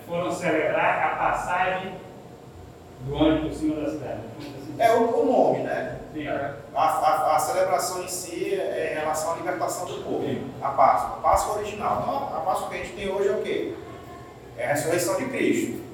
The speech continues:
Speaker 2: Né? A nossa Páscoa hoje, se eu che-, se você chegar pra qualquer
Speaker 1: A
Speaker 2: pessoa
Speaker 1: Páscoa cristã.
Speaker 2: A Páscoa cristã. Você chega pra qualquer pessoa.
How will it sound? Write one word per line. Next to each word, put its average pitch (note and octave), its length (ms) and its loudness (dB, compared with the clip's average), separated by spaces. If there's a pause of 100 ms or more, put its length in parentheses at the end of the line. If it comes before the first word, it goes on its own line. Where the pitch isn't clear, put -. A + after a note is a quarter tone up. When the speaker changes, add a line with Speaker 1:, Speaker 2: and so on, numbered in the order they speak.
(140)
Speaker 2:
Né? - 180 -8
A - 40 -6
nossa - 220 0
Páscoa - 460 6
hoje, B2+ 400 2 (380)
se - 120 -12
eu D#3 60 -4
che-, E3 180 -4
se - 60 -10
você F3+ 140 -8
chegar F#3 220 0
pra D#3+ 100 6
qualquer - 280 0
Speaker 1:
A - 40 4
Speaker 2:
pessoa - 180 4
Speaker 1:
Páscoa - 300 2
cristã. C#3 640 -6
Speaker 2:
A - 80 -2
Páscoa - 300 4
cristã. - 280 -8
Você - 120 -10
chega D3+ 180 -6
pra D#3+ 100 -6
qualquer D#3+ 300 0
pessoa. - 480 -6